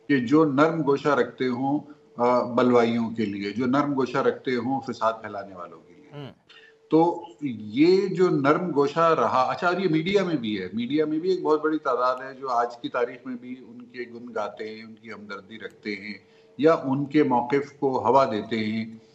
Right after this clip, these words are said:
Speaker 1: और मुल्क में असल एजेंडा जो है ना, वो है पाकिस्तान को डिस्टेबलाइज करना,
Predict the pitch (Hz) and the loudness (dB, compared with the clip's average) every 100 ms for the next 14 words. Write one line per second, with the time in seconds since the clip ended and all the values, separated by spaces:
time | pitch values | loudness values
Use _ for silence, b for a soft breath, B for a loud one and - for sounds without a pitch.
0 | B B - 131 123 135 151 151 151 151 | B B 2 2 4 4 2 4 2 4
1 | 139 - 190 - 123 120 131 160 185 165 | 0 2 0 2 0 0 0 2 2 2
2 | 135 151 156 139 139 170 120 117 117 131 | 0 0 0 0 0 0 -2 -2 -4 -4
3 | 143 151 127 120 127 101 90 - 92 - | -2 -2 -2 -4 -4 -4 -4 -10 -14 -14
4 | - | -20